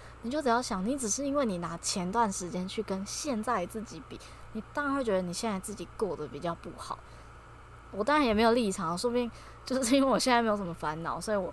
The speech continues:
我只是分享我自己的理念，大家不一定要认同。反正我觉得很多事情都是比较而来的，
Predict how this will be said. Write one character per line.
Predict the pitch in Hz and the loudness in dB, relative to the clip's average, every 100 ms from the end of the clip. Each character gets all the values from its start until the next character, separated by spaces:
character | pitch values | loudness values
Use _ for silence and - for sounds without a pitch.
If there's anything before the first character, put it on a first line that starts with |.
| - - | -6 -4
我 | 220 | 0
只 | 214 | 0
是 | |
分 | 220 208 214 | 2 2 4
享 | 214 165 | 2 0
我 | |
自 | - | 2
己 | 190 | 2
的 | 147 | 2
理 | 123 76 | -2 -6
念， | 98 151 - - - | -6 -6 -8 -14 2
大 | 202 | 8
家 | 196 | 8
不 | 202 208 | 8 2
一 | 180 | 2
定 | 170 | 0
要 | 175 | 2
认 | 180 - - | 0 -2 -6
同。 | - - - - - - | -10 -10 -16 -18 -16 -8
反 | 180 | -4
正 | 220 240 | 0 0
我 | 175 | 0
觉 | - 175 | -2 -2
得 | 170 | -2
很 | 190 | -2
多 | 180 | -4
事 | 208 226 | -4 -4
情 | 190 | -4
都 | 165 175 | -6 -6
是 | |
比 | 175 156 | -6 -8
较 | - 165 | -4 -4
而 | 117 104 | -4 -6
来 | 101 76 | -6 -8
的， | 73 | -8